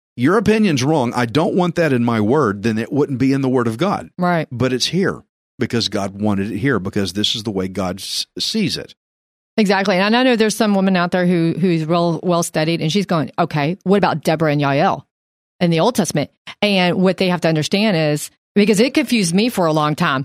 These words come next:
Speaker 1: Deborah was a
Speaker 2: A
Speaker 1: leader of Israel. She
Speaker 2: Yeah.
Speaker 1: was a judge of Israel. She led. It's kinda like the president. And some people will use her. "Oh, well, look, she led. She, she told men what to do." No.
Speaker 2: No.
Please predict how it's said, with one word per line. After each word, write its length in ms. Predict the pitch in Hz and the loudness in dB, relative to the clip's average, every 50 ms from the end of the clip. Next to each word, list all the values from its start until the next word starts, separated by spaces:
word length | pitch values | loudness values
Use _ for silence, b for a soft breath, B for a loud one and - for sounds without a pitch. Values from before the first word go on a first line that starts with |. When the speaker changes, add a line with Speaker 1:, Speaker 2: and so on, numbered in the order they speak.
| - 113 | -4 -2
Speaker 1:
Deborah 400 | 139 151 160 170 165 165 151 147 | 0 2 2 2 2 2 2 2
was 300 | 143 131 131 117 - 127 - | 2 2 0 0 0 -2 -2
a 220 | 127 113 113 107 107 | 0 0 2 2 2
Speaker 2:
A 20 | |
Speaker 1:
leader 380 | 107 110 117 131 139 147 165 175 | 0 0 0 2 2 2 2 2
of 120 | 160 135 | 2 2
Israel. 420 | 123 107 92 92 95 95 101 110 | 0 0 0 -2 -2 -2 -2 -2
She 120 | 107 - 214 | -2 2 2
Speaker 2:
Yeah. 80 | 190 | 2
Speaker 1:
was 100 | 135 120 | 2 2
a 60 | 110 95 | -2 -4
judge 280 | 90 113 117 120 117 117 | -2 -2 -2 -2 -2 -4
of 100 | 95 98 | -4 -4
Israel. 280 | 87 78 71 65 71 - | -6 -6 -8 -10 -8 -6
She 180 | - - 110 95 | -4 -4 -4 -4
led. 220 | 104 107 98 92 | -4 -4 -4 -4
It's 100 | 78 - | -4 -4
kinda 140 | - 117 110 | -4 -4 -4
like 100 | 110 107 - | -4 -4 -6
the 60 | 104 | -6
president. 500 | 92 104 95 85 80 76 67 - - - _ _ _ _ _ _ _ - | -4 -4 -4 -4 -4 -8 -12 -14 -18 -20 _ _ _ _ _ _ _ -4
And 200 | - 117 117 107 | -2 -2 -2 0
some 220 | - - 131 123 107 | 0 0 0 0 0
people 320 | 123 117 107 113 113 117 | 0 -2 0 0 -2 0
will 100 | 113 113 | 0 0
use 320 | 104 107 120 131 131 120 107 | 2 2 2 2 2 0 0
her. 140 | 110 95 - | -2 0 2
"Oh, 140 | 156 180 180 | 2 2 2
well, 140 | 135 117 123 | 2 2 2
look, 200 | 170 147 - - | 2 2 0 0
she 200 | - 165 185 175 | 0 0 0 2
led. 320 | 127 107 110 123 127 101 | 2 2 0 0 0 -2
She, 240 | - - 139 104 - | -2 -2 -2 -2 -2
she 180 | - - 156 | -2 -2 -2
told 240 | - - 147 131 117 | -2 -2 -2 0 0
men 160 | 113 113 113 | 0 0 0
what 140 | 113 110 101 | 0 -2 -2
to 60 | - | -4
do." 80 | 123 85 | -6 -4
No. 220 | 98 120 143 131 - | -2 0 0 2 2
Speaker 2:
No. 180 | 208 196 160 | 2 2 0